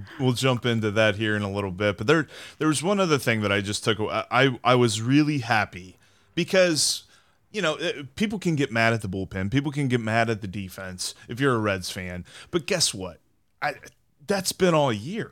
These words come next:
Like, I, if you haven't watched to this point, th-, well, this is what we've been watching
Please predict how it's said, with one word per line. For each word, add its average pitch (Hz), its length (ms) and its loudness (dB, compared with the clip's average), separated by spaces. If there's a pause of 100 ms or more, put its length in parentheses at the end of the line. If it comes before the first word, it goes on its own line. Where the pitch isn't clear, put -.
(120)
Like, 127 240 2
I, 127 280 -2
if 139 240 -6
you 131 100 0
haven't 165 360 0
watched 170 360 0
to 123 80 -2
this 104 220 -4
point, 160 520 0
th-, 131 340 -12
well, 196 180 2
this 339 140 8
is 254 80 0
what 240 200 6
we've 226 200 0
been 165 200 2
watching 147 560 0